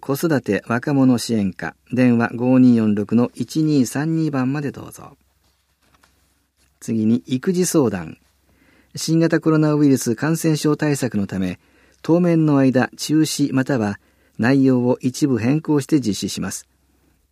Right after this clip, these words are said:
最新の情報は問い合わせ先へお問い合わせください。なお、発熱などの症状が見られるときは、来所を控えるようお願いします。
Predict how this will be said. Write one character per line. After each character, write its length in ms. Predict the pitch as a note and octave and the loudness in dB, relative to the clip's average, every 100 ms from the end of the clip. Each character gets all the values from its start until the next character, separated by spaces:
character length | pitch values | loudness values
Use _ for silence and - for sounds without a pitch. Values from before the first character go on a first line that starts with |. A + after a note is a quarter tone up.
| _ _ _ - | _ _ _ -6
最 220 | D#3+ F#3 | 0 0
新 180 | G#3 G3 | 4 2
の 100 | F3+ | 4
情 180 | E3+ E3 | 0 0
報 220 | E3 D#3 | 0 2
は 180 | D3 - _ _ - | 0 -2 _ _ 0
問 220 | D3 D3+ | 2 4
い 60 | D3+ | 2
合 80 | |
わ 80 | C#3+ | 0
せ 140 | C3+ C3+ | -2 -2
先 380 | C3+ - C3+ | -4 -4 2
へ 80 | C3+ | 2
お 80 | G#2+ | 2
問 180 | A#2 A2 | 0 2
い 60 | |
合 40 | G#2+ | 0
わ 40 | |
せ 140 | - G#2 | -2 -6
く 80 | |
だ 120 | G2+ G2 | -6 -6
さ 180 | G2+ | -4
い。 100 | F#2 _ _ _ _ _ _ _ - | -4 _ _ _ _ _ _ _ -2
な 180 | B2+ A#2 | 2 2
お、 180 | A2+ _ _ - | 0 _ _ -8
発 300 | B2+ - E3+ | -8 -2 2
熱 340 | D#3+ - D#3 | 2 2 0
な 120 | D3 | 0
ど 100 | C#3 | 2
の 100 | B2 | 2
症 260 | A2 D3 D3 | 2 0 2
状 200 | D3 B2 | 2 2
が 140 | A#2 | 0
見 140 | B2 B2 | 0 0
ら 100 | D3+ | 2
れ 100 | D#3 | 2
る 100 | - | 0
と 100 | F#2 | -2
き 120 | - | -10
は、 220 | D#2 - _ _ _ _ | -10 -12 _ _ _ _
来 220 | A#2 A#2+ B2 | 0 2 2
所 220 | - A2+ | 2 0
を 100 | - | 0
控 220 | - C#3 | -2 0
え 120 | C3+ | 2
る 80 | B2 | 2
よ 180 | D3 D#3 | 4 4
う 40 | |
お 40 | A2 | 2
願 240 | G2+ F2+ | -2 -8
い 40 | - | -8
し 120 | E2 | -10
ま 100 | F#2 | -10
す。 180 | - | -12